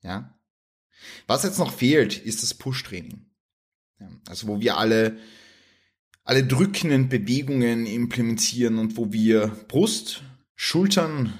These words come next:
Trizeps und eventuell auch noch andere Muskelgruppen, who knows, äh, ja, irgendwie trainieren wollen und, und stimulieren wollen und, äh, mit einem, mit einem hohen Maß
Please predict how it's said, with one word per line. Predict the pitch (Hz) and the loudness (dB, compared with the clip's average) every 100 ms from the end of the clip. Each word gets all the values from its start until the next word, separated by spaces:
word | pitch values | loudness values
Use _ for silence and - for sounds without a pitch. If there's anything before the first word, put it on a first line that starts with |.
| - | -14
Trizeps | - 135 131 131 127 - | -2 -2 2 2 2 -4
und | 107 107 110 - - _ _ _ _ _ | -2 0 0 -2 -8 _ _ _ _ _
eventuell | 98 107 110 104 | 2 2 2 0
auch | 90 104 | 0 -6
noch | - | -6
andere | - 156 87 | 0 0 0
Muskelgruppen, | 80 - - - 127 135 - _ | -4 -8 -8 -8 -6 -8 -10 _
who | 175 | -2
knows, | 143 107 135 - - _ _ _ - - - - - _ _ _ - | 0 0 -4 -8 -14 _ _ _ -20 -20 -20 -20 -20 _ _ _ -4
äh, | 107 101 101 87 | -2 -2 -6 -6
ja, | 92 107 | -4 -4
irgendwie | 107 - 135 131 131 123 | -6 -8 2 2 4 0
trainieren | 120 127 131 113 | 2 2 4 2
wollen | 95 95 | -2 -6
und, | 98 98 | -10 -8
und | 101 | -6
stimulieren | 101 - 113 113 139 107 | -4 2 2 4 2 2
wollen | 95 92 95 | 0 -2 -4
und, | 87 101 98 | 0 2 2
äh, | 98 98 | -2 -2
mit | 101 107 - | -2 -2 -4
einem, | 80 104 107 107 104 - - _ _ _ | -4 -2 0 0 -4 -6 -16 _ _ _
mit | 120 120 | -4 0
einem | 127 120 117 | 2 0 -2
hohen | 131 185 214 165 | 0 2 2 2
Maß | 143 147 135 107 - - - | 2 0 0 -2 -4 -6 -8